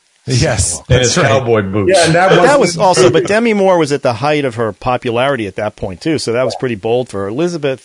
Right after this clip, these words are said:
Speaker 4: Berkley,
Speaker 2: Oh, well,
Speaker 4: you know.
Speaker 2: she went topless. Uh, uh, you know, I mean, that was a big deal.
Speaker 4: Yeah.
Speaker 2: The stripper.
Speaker 4: But a
Speaker 2: She
Speaker 4: little
Speaker 2: was
Speaker 4: bit,
Speaker 2: good
Speaker 4: when
Speaker 2: in
Speaker 4: they,
Speaker 2: it.
Speaker 4: and even in the doc, they're showing everything from the film. There's not, it's not,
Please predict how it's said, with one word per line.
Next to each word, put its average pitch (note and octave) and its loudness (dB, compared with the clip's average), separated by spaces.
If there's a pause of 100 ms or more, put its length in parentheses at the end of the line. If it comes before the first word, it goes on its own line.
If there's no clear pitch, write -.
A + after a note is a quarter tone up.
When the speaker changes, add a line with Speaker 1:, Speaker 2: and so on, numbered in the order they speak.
(100)
Speaker 4:
Berkley, B2 0
Speaker 2:
Oh, C3 2
well, B2 4
Speaker 4:
you F#2+ 0
know. C#3 -2
Speaker 2:
she A#2+ -2
went A#2 -2
topless. B2+ 0
Uh, G2 -2
uh, G2+ 0 (380)
you A2 -4
know, F#2+ -4 (180)
I G2+ -10
mean, G2 -4
that G#2+ 0
was G2+ -6
a G2 -8
big F#2+ -6
deal. A#2 -2
Speaker 4:
Yeah. G2+ -12
Speaker 2:
The F#2 -8
stripper. G#2+ -4 (200)
Speaker 4:
But A2 -18
a - -14
Speaker 2:
She - -10
Speaker 4:
little A#2+ 0
Speaker 2:
was F#3+ 4
Speaker 4:
bit, C3+ -2
Speaker 2:
good F3 2
Speaker 4:
when D3 2
Speaker 2:
in F#3 2
Speaker 4:
they, D#3+ -2
Speaker 2:
it. - -2
Speaker 4:
and E3+ 0
even A3 0
in D3 0
the B2+ 0
doc, C3+ 0
they're C3+ -2
showing A#2 -4
everything A#2 -2
from G2 -10
the F2 -10
film. G2 -6
There's B2 -8
not, A#2 -2
it's G#2+ -10
not, A2+ -4